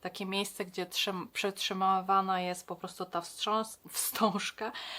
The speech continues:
przytrzymywana jest ta wstążka, która, e, tutaj z przodu jest, wiadomo, jako taki element trzymający. E, no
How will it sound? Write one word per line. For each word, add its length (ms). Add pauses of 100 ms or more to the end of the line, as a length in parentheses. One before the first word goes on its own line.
(140)
przytrzymywana 720
jest 160
ta 80
wstążka, 440
która, 420 (320)
e, 300 (180)
tutaj 400 (120)
z 120
przodu 320
jest, 480 (920)
wiadomo, 420
jako 480
taki 260
element 420
trzymający. 760 (400)
E, 300
no 320